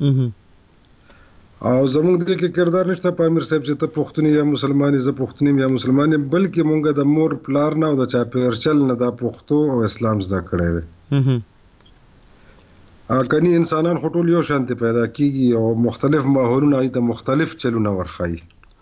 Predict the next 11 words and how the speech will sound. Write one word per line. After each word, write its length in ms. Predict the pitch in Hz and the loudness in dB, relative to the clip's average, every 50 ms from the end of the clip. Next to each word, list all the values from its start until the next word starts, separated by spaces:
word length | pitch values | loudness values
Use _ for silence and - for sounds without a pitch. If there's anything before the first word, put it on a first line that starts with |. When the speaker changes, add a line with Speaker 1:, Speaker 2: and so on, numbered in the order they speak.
| - - | -10 -4
Speaker 1:
ښه. 160 | - 143 127 - - _ _ _ _ _ _ _ _ _ _ _ _ _ _ _ _ _ - - - - - _ _ _ _ - _ _ _ _ _ _ _ _ _ _ _ - - _ - | -2 -2 -2 -2 -6 _ _ _ _ _ _ _ _ _ _ _ _ _ _ _ _ _ -20 -20 -20 -20 -20 _ _ _ _ -20 _ _ _ _ _ _ _ _ _ _ _ -20 -12 _ -2
Speaker 2:
اوس 160 | 165 180 175 | -2 0 0
دې 220 | 156 160 208 220 226 165 - | -2 -2 -2 -2 -2 -2 -2
کې 140 | 208 214 214 208 190 165 | 0 0 0 0 0 0
د 20 | 180 180 175 170 170 170 143 117 104 117 135 135 143 | 2 2 2 2 2 0 0 -4 -6 -10 -8 -4 -2
معاشرې، 720 | 143 143 147 147 135 - - 156 156 151 165 180 180 185 190 | 0 2 2 0 0 -2 -2 -2 0 0 2 2 2 2 2
د 140 | 180 156 151 151 143 - | 0 0 -2 -4 -2 -2
ټولنې، 480 | 143 143 143 156 165 165 175 170 175 175 170 | -2 -2 0 0 0 0 0 0 2 2 0
د 120 | 151 139 151 | 0 0 0
مور 480 | 139 139 139 143 156 160 165 165 170 160 | 0 2 2 2 2 2 2 2 2 0
بالخصوص، 840 | 151 135 139 131 127 - - 131 120 - - - 160 165 139 | -2 -4 -4 -4 -4 -2 -2 -4 -4 -4 -4 -4 -4 -4 -4